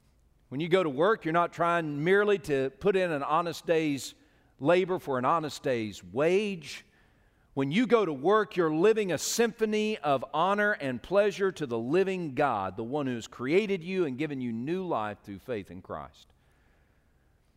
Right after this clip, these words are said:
We're not living to please people.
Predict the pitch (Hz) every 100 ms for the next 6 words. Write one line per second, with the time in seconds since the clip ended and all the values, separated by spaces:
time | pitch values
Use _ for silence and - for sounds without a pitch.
0 | _ _ _ _ _ _ _ _ _ _
1 | - 190 220 202 175 165 170 220 240 269
2 | 269 196 - 170 196 196 185 156 - _
3 | _ _ _ _ _ _ _ _ _ _
4 | _ _ _ - 254 277 - 131 185